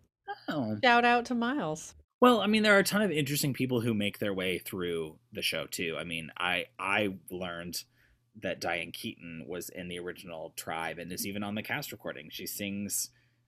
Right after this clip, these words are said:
Speaker 1: um, Black Boys, which she's, like, the lead vocalist of Black Boys, which is kinda crazy. But there are, I mean, there are tons of huge Broadway names who, like, I don't know that they got their start in Hair, but they were, like, members of the Tribe originally.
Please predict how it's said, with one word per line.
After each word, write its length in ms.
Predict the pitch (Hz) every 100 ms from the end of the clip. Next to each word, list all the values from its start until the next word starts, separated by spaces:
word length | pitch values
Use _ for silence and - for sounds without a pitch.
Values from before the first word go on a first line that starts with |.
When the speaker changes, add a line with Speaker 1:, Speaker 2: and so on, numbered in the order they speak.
| _
Speaker 1:
um, 400 | 98 98 95 92 -
Black 300 | - 104 110
Boys, 480 | - 50 71 - - _ -
which 320 | 92 - -
she's, 220 | - 104
like, 120 | 104 98
the 60 |
lead 200 | 95 95
vocalist 360 | 98 95 95 -
of 60 |
Black 240 | 95 101 -
Boys, 240 | 62 67
which 140 | - -
is 80 |
kinda 180 | - 78
crazy. 480 | - 60 - 87 92
But 160 | - 98
there 140 | 135
are, 80 | 127 120
I 60 | 147
mean, 220 | 127 123 - - -
there 140 | 131
are 60 | 143
tons 420 | - 170 214 185
of 220 | 113 98 _
huge 480 | - - 190 208 147
Broadway 340 | 117 110 101
names 420 | 101 131 101 92
who, 200 | - 98
like, 220 | 92 90 - _ _ _ _ _ -
I 120 | - 139
don't 80 |
know 180 | 147 107
that 80 | 92
they 100 | 87
got 200 | - 87
their 80 | 92
start 340 | - 113 127
in 120 | 92
Hair, 260 | 78 76 82
but 220 | 98 85
they 160 | 107 107
were, 220 | 107 104
like, 240 | 95 95
members 360 | 92 98 95 90
of 160 | 92 -
the 80 |
Tribe 400 | 98 98 101 85
originally. 580 | 62 76 - - 67 -